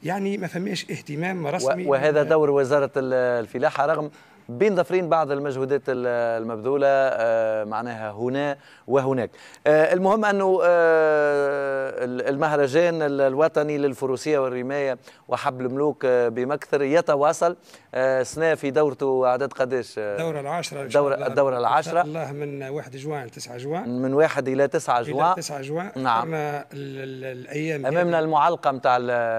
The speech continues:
Speaker 2: المهرجان هاي بال-، بالفرنسية، آه، سي عمر، ربما
Speaker 1: لأن
Speaker 2: عنا
Speaker 1: مازلنا ما وصلناش للافيش الرسمي اللي
Speaker 2: آه.
Speaker 1: فيها مج-، معناها
Speaker 2: آه.
Speaker 1: شركائنا و-،
Speaker 2: أي.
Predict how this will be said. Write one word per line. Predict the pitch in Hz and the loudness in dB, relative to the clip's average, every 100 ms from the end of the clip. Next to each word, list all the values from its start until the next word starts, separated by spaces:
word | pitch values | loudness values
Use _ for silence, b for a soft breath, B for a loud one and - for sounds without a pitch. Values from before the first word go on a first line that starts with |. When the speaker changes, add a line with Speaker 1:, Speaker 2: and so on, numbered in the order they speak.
| 110 | -4
Speaker 2:
المهرجان | 113 120 113 104 127 170 143 | -6 -6 -8 -6 -2 -2 -2
هاي | 120 117 | -4 -4
بال-، | 110 110 104 101 - b b b b - | -4 -6 -6 -6 -10 b b b b -6
بالفرنسية، | 113 113 110 110 98 123 117 - 170 156 | -4 -2 -2 -2 -4 -6 -4 -2 0 2
آه، | 127 110 104 101 98 98 98 95 104 - | 0 -2 -8 -12 -14 -14 -12 -12 -12 -18
سي | - - | -14 -8
عمر، | 98 127 151 139 - | -4 -4 -4 -6 -8
ربما | 104 107 127 123 113 - 135 | -10 -8 -6 -6 -8 -14 -12
Speaker 1:
لأن | 151 175 107 | -10 -8 -4
Speaker 2:
عنا | 139 | -4
Speaker 1:
مازلنا | 143 156 180 | -4 -8 -6
ما | 170 | -6
وصلناش | 165 160 170 156 160 | -8 -6 -6 -6 -8
للافيش | 156 151 143 175 - | -8 -8 -8 -8 -8
الرسمي | 143 147 160 170 | -8 -10 -8 -8
اللي | 160 | -2
Speaker 2:
آه. | 123 117 | 0 0
Speaker 1:
فيها | 117 151 147 | -2 -4 -6
مج-، | 143 151 139 | -8 -8 -8
معناها | 143 151 151 - b b | -8 -8 -8 -10 b b
Speaker 2:
آه. | 123 131 | 0 0
Speaker 1:
شركائنا | 139 - 175 156 151 | -2 -4 -4 -4 -6
و-، | 151 143 143 135 131 127 | -6 -6 -8 -10 -6 0
Speaker 2:
أي. | 120 | 0